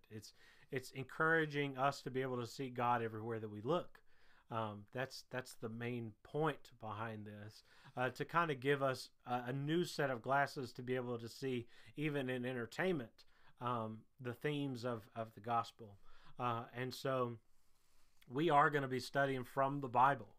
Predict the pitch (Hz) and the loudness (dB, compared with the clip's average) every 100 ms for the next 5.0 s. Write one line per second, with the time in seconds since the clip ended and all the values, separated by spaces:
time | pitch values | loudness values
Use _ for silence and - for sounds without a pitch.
0 | - 107 113 135 143 143 131 127 127 127 | -12 -10 -6 -2 0 0 -2 -2 0 0
1 | 127 135 131 123 123 - - 120 131 135 | -2 -4 -4 -6 -6 -10 -10 -8 -8 -6
2 | 127 120 135 170 170 127 110 104 101 - | -6 -6 -2 -2 -4 -8 -8 -10 -12 -16
3 | - - - 143 127 117 127 180 - - | -12 -10 -6 -4 -2 0 2 2 -2 -6
4 | 139 123 117 - 143 139 123 120 120 120 | -6 -6 -6 -4 -2 -2 -4 -2 -2 -4